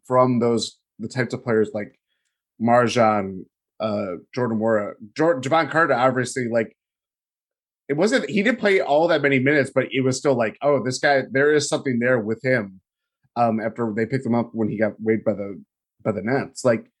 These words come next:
this is a different way to, to kind of, I don't know, build your rotation, build your lineup in, in the way that you can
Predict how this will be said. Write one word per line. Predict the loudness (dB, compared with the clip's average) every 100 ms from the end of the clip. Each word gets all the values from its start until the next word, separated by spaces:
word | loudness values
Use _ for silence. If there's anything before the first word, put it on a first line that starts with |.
| _ _ _ _ _ _
this | -2 -2
is | 2 2
a | 2
different | 2 2 4 2
way | 4 4 4
to, | 0 -2 _ _ _ _
to | -12
kind | -2 0 2
of, | 2 0 -4 _
I | -6
don't | -4
know, | -4
build | -6 -2 -2 0
your | 0
rotation, | 0 0 -2 -4 -2 0
build | 0 0
your | -2
lineup | 0 0 -2 -4
in, | -6 -8 -4
in | -2
the |
way | 2 2
that | 0
you | -6
can | -6 -8 -8 -14